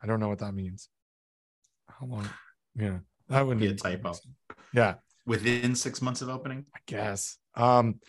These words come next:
Speaker 1: once you open the pack, if it's shred-, okay, when it comes to shredded or grated Parmesan that's sold refrigerated, it should have a use by date too. Since the product is shredded, its quality degrades faster. Thus, it should keep about a week past that date, and that's it.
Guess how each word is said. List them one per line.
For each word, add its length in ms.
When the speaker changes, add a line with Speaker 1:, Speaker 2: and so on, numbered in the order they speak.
Speaker 1:
once 220
you 80
open 300
the 80
pack, 260
if 220
it's 100
shred-, 320
okay, 260
when 120
it 40
comes 200
to 80
shredded 480
or 80
grated 580
Parmesan 600
that's 200
sold 380
refrigerated, 640
it 120
should 280
have 140
a 60
use 260
by 160
date 240
too. 320
Since 220
the 80
product 400
is 100
shredded, 360
its 100
quality 360
degrades 360
faster. 420
Thus, 220
it 100
should 160
keep 180
about 220
a 40
week 280
past 280
that 180
date, 280
and 140
that's 320
it. 240